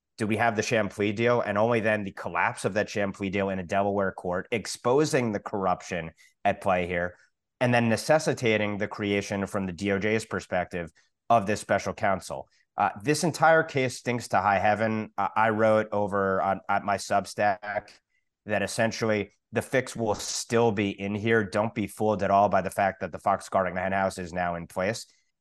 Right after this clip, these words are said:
that this is actually going to serve the ends of both Hunter Biden's defense, which apparently leaked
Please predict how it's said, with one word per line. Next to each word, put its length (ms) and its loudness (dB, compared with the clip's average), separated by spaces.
that 100 -4
this 180 -2
is 80 -2
actually 300 2
going 180 0
to 60 -2
serve 440 0
the 180 -6
ends 500 -2
of 240 -2
both 220 0
Hunter 340 0
Biden's 460 2
defense, 580 -4
which 160 -6
apparently 560 -4
leaked 540 -6